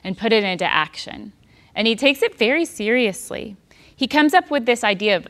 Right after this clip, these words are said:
exponential goodness in which small acts can change the world in small ways,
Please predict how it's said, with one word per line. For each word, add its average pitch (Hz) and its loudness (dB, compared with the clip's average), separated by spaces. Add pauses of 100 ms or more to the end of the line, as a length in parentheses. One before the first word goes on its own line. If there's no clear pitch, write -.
exponential 214 -2
goodness 170 -4
in 185 -6
which 175 -4
small 214 0
acts - -2
can 180 -10
change 226 -4
the 220 -4
world 165 -2
in 175 -8
small 226 2
ways, 151 -4